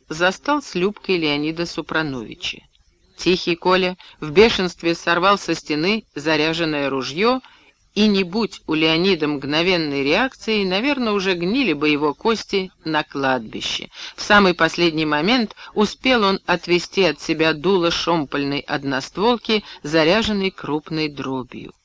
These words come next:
Что там дальше произошло, никто не знает. Только Леонид вышел из дома Михалевых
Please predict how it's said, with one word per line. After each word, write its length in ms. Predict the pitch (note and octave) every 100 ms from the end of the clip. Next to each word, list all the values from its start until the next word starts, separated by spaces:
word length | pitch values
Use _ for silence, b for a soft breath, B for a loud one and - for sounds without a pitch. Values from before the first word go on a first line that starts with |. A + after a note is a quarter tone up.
| _ _ _ _
Что 280 | - - E3
там 260 | E3+ D#3+
дальше 320 | F3+ C4 - C#3
произошло, 560 | - C#3 C3+ - C#3
никто 340 | C#3 D3 - A#3
не 140 | A3
знает. 400 | F#3 C#3+ B2 B2 _ _ B B -
Только 300 | G#3 G3 G3+
Леонид 460 | G3+ G3+ G#3+ A3+
вышел 400 | E3+ G#3 F#3 F#3
из 240 | - E3 D3+
дома 300 | E3 F#3+ D#3+
Михалевых 720 | D3+ - D3 G3+ C4 A#3